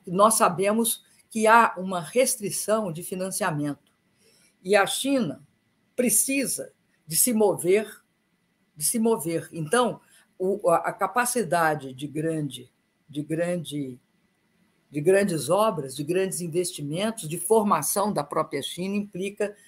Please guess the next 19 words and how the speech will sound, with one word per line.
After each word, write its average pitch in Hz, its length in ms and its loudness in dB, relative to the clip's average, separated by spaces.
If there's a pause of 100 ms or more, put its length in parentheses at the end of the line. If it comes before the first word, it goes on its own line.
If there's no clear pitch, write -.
(160)
numa 208 320 2
coisa 185 360 0
fundamental, 165 800 -2
que - 60 -6
é 175 40 -2
o 160 60 -4
crédito. - 600 -12 (340)
E 190 100 0
o 208 100 -2
crédito, 165 640 2 (460)
dentro 214 360 4
desse 240 460 6
as-, - 260 2 (100)
desse, 190 380 0
né, 202 220 0
desse 180 300 -4
espectro, 180 580 0
é 202 60 0
algo 170 460 2